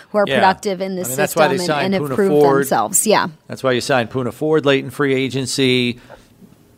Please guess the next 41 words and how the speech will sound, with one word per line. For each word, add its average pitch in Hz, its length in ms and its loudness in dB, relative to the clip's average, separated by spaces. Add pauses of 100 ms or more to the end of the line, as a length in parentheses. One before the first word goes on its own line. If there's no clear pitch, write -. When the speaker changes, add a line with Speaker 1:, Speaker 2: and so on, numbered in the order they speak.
(180)
Speaker 2:
You 131 80 -6
know, 123 80 -6
you 123 120 -6
still 135 220 0
have 120 140 2
Tim 120 180 -6
Settle 139 300 -2
here. 117 240 -8 (220)
Look, 156 280 0 (260)
I, 135 140 -12 (320)
I'd 156 160 0
be 147 80 -2
the 127 80 -2
first 147 240 -4
person 131 220 -4
to 117 100 -8
tell 180 220 4
you 127 100 4
I 120 80 2
wish 131 240 2
they 123 100 -4
still 120 260 -2
had 131 360 -2 (260)
Daquan 156 440 -2
Jones, 170 440 -6 (640)
but 127 440 0 (360)
when 147 180 -4
Speaker 1:
True. 185 120 -2
Speaker 2:
he 240 140 2
went 180 260 0
down, 135 540 0
along 156 340 0
with 139 160 -6
Milano 151 720 0 (140)
and 127 160 -10
then 123 100 -6
Tre'Davious 135 480 -2
White 131 220 0
the 131 80 -4
week 123 260 -8
prior, 147 560 0